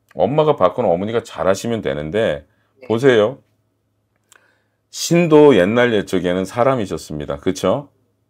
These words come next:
Speaker 2: 네.
Speaker 1: 사람이셨잖아요. 우리 조상님들이 한 분이었고.
Speaker 2: 네.
Speaker 1: 그럼 그분들이 봤을 때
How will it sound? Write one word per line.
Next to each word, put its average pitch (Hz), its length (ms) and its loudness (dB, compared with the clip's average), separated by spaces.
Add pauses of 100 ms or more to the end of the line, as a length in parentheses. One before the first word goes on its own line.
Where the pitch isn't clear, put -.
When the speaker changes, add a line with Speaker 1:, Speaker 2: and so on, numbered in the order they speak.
(220)
Speaker 2:
네. - 280 -20 (160)
Speaker 1:
사람이셨잖아요. 98 1120 -4
우리 92 200 -6
조상님들이 92 720 -2
한 110 180 -2
분이었고. 107 680 -6 (520)
Speaker 2:
네. - 160 -20
Speaker 1:
그럼 165 220 0
그분들이 131 540 -2
봤을 90 360 0
때 92 340 -2